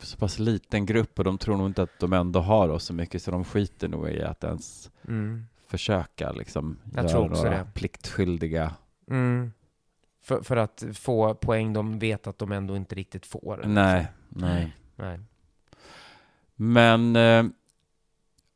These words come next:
Speaker 1: ja, men vad man har, eh, utvecklat, lärt sig hos sig själv. Men som jag var inne på lite grann i början, så som sagt så känner jag bara rent talmässigt att jag läng-, inte längre hatar min egen talröst.
Speaker 2: Nej, men
Speaker 1: Som
Speaker 2: alltså,
Speaker 1: jag
Speaker 2: du
Speaker 1: gjorde
Speaker 2: har ju en
Speaker 1: från början.
Speaker 2: jättefin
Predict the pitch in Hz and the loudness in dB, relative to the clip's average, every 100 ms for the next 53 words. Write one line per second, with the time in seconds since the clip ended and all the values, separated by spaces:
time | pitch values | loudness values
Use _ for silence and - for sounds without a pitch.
0 | _ _ _ _ _ _ _ - 113 120 | _ _ _ _ _ _ _ 4 6 6
1 | 120 120 117 117 107 110 107 104 101 90 | 6 6 6 4 4 4 6 6 6 4
2 | 50 50 104 - - 98 104 98 104 95 | 2 0 -2 0 -2 -2 0 0 2 0
3 | 92 - 95 90 95 107 87 87 104 104 | 0 -2 -2 -2 0 2 4 4 2 2
4 | 104 107 101 101 98 101 92 92 92 95 | 0 4 6 4 4 4 4 4 6 6
5 | 101 90 87 - 101 87 87 - 87 92 | 6 2 -8 -8 -8 -4 -4 -4 -6 -4
6 | 87 87 85 - 95 95 87 90 90 85 | 0 2 0 0 6 8 8 6 2 0
7 | - - - _ _ _ _ _ - 110 | -8 -20 -20 _ _ _ _ _ 6 6
8 | 90 104 101 - 85 - 85 82 85 85 | 8 4 -2 -4 -6 -4 -2 0 -2 -2
9 | 90 85 85 82 82 80 92 80 - 95 | -6 -4 -2 -2 -4 -2 -2 -4 -2 -2
10 | 82 87 82 82 85 104 85 85 95 82 | 0 -2 -4 -6 -6 0 0 0 -2 -2
11 | - - - - _ _ - 110 101 92 | -6 -16 -20 -20 _ _ -6 -4 -4 -4
12 | 98 98 92 90 87 82 82 113 117 110 | -2 4 6 6 4 4 2 2 0 0
13 | 87 80 85 180 - - - - - | 2 2 2 0 -2 -14 -12 -8 -6